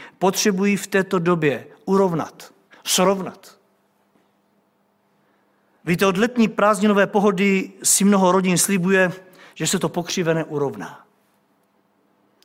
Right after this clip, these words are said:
No, říkáme si, ten školní rok, to je takový hektický,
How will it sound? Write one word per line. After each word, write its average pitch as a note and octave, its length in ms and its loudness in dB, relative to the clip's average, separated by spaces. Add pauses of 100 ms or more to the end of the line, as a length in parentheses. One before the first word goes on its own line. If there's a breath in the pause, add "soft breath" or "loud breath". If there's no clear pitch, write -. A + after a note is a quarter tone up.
(360 loud breath)
No, E3+ 100 2
říkáme A3 380 2
si, A3 160 0
ten G#3 120 2
školní G#3+ 400 2
rok, G#3 180 2
to - 80 0
je G3+ 40 2
takový F#3+ 260 0
hektický, G3+ 600 0